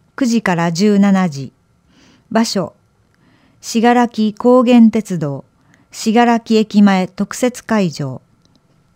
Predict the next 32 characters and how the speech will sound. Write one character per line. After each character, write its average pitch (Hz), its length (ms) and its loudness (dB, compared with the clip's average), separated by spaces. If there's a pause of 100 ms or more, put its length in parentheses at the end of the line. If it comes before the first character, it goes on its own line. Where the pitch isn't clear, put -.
(1300)
焼 220 160 -2
き 269 120 2
物 254 220 8
フ 247 100 -2
ェ 240 80 0
ス - 140 -10
タ 160 240 -8 (140)
二 190 100 0
千 202 380 2
十 165 240 -6
八。 156 400 -12 (800)
第 220 340 0
八 220 340 -4
十 220 260 2
六 214 280 -2
回、 151 240 -8 (520)
信 - 260 -2
楽 247 380 0
陶 233 280 0
器 160 220 -10
総 208 300 -2
合 180 240 -2
展。 143 300 -6 (880)
信 - 200 -4
楽 254 400 0
焼 226 460 -2
作 220 300 -8
品 214 280 4
展。 139 320 -8 (1120)
十 247 260 -2
一 233 260 -2
月 220 440 -6